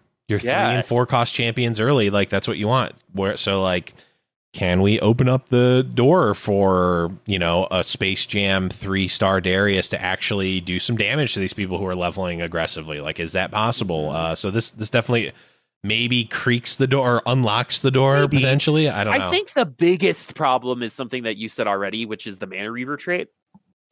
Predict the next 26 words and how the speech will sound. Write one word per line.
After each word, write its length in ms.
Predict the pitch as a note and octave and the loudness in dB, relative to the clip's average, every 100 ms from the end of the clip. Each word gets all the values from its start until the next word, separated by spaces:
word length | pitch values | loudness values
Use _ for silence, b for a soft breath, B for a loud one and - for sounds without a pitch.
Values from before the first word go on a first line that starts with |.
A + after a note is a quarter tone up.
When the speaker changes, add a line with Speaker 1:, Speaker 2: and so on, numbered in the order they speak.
| - | -2
Speaker 1:
Right. 220 | F2 D#2+ | -2 0
Speaker 2:
Ever 140 | D3+ | -2
since 220 | E3+ G#3 - | -2 -4 -2
we 100 | F3+ | 2
lost 280 | D3 - | 2 0
Kassadin, 720 | - - G#2 F#2+ C3 C#3+ F3 G3 b b b b | -12 -6 -6 -6 -4 -4 -6 -16 b b b b
the 60 | B2+ | -4
Mana 220 | B2 B2+ | -2 -2
Reaver's 320 | B2 A#2 A#2+ - | -4 -6 -6 -8
just, 220 | A2 - | -12 -4
like, 220 | G#2+ G2+ _ _ _ _ _ _ _ _ _ _ - | -2 -2 _ _ _ _ _ _ _ _ _ _ 0
it, 160 | F#3 F#3+ | 0 2
it's, 160 | F3 E3+ | -2 0
like, 200 | D#3 - - | -2 -2 -6
it's 200 | D3 C#3 | -4 -2
a 60 | C#3+ | 0
nice 260 | C#3 C#3 | 0 -2
if 80 | B2 | -6
you 120 | C3+ | -8
could 160 | B2+ A#2+ | -8 -12
put 300 | - B2+ G#2+ | -2 -2 -2
a 60 | A2 | -4
Thresh 380 | - G2 F#2+ G#2 | -8 -10 -8 -12
in 60 | |
that 180 | F#2+ - | -14 -16
comp. 280 | - - | -14 -16